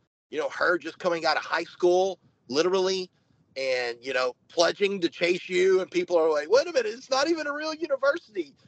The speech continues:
Well, yes, it is. I, I, I attended. I, I just think it was really well done, and I think the story is for eventually Chase U to win the tag team titles.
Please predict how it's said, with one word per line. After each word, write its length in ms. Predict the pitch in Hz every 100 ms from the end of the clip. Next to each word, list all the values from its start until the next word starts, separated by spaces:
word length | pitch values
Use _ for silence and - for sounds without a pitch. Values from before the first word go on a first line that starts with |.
| _ -
Well, 140 | 254
yes, 260 | 254 403 -
it 120 | 370
is. 400 | 233 254 330 311 -
I, 160 | 240 233
I, 340 | 226 233 247
I 40 | 277
attended. 520 | 349 403 381 262 - _ _ 135
I, 120 | 139 151
I 80 |
just 200 | 160 170
think 180 | 190 175
it 40 | 175
was 180 | 135
really 200 | 147 156
well 200 | 160 151
done, 380 | 131 135 156 165 - _ _ 127
and 80 |
I 60 | 131
think 260 | - 151 -
the 80 |
story 460 | 139 - 160 151 147
is 600 | 143 170 190 120 - - _
for 360 | 139 127 123 120
eventually 460 | 117 156 - 135
Chase 340 | 117 147 123 135
U 100 | 135
to 80 | 123
win 160 | 123
the 80 | 123
tag 280 | 131 131 123
team 140 | 127
titles. 440 | 98 87 - -